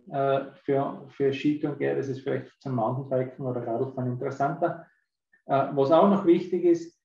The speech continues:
ich kann diese Planung jetzt mit Freunden teilen. Da kann ich diesen Link einfach verschicken zu dieser Tour. Das mache ich auch immer, dass wenn ich jetzt mit meinen Kollegen, ähm, morgen die Skitour gehe, dann schicke ich allen diesen,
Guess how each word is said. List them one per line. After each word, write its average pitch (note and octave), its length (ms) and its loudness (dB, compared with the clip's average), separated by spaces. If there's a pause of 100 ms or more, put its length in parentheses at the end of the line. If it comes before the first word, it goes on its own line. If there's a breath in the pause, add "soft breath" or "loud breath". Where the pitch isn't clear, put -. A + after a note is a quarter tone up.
ich D#3+ 200 -6
kann C#3+ 240 -4
diese D#3 280 0
Planung C3+ 520 0
jetzt B2+ 240 -2
mit C#3 220 -6
Freunden C3+ 480 0
teilen. F#3+ 560 2
Da C#3+ 80 -6
kann C3 220 -4
ich B2+ 60 -4
diesen B2+ 280 -2
Link A3+ 280 4
einfach F#3+ 240 0
verschicken G3 600 -2
zu G3+ 100 0
dieser F#3+ 320 0
Tour. F#3 400 0 (300)
Das C3+ 100 -4
mache D3 300 2
ich D#3 40 8
auch F#3 160 8
immer, G3 200 6
dass E3 180 2
wenn D#3 120 -2
ich D#3 40 0
jetzt D3+ 180 -2
mit D3+ 140 -8
meinen C#3+ 300 -2
Kollegen, E3 600 2 (240)
ähm, C#3 440 -2
morgen D3+ 500 4
die D3+ 100 2
Skitour G3 360 4
gehe, F3+ 160 6
dann F3 120 -2
schicke G3 320 -2
ich - 80 -2
allen D#3+ 260 2
diesen, C#3 460 -2